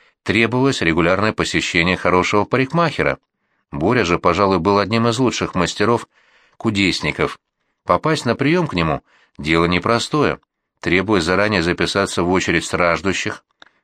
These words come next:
а затем ещё за день уточнить по телефону точное время посещения мастера,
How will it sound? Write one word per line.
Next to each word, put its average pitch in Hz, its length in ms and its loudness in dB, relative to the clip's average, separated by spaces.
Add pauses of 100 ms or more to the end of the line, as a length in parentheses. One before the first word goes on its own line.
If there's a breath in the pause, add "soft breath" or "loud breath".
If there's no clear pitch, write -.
(100)
а 87 140 0
затем 120 380 0
ещё 127 240 -2
за 98 260 2
день 127 260 -4 (360 soft breath)
уточнить 143 520 0
по 131 100 0
телефону 127 520 0
точное 139 400 0
время 131 280 2
посещения 113 600 -2
мастера, 98 520 -2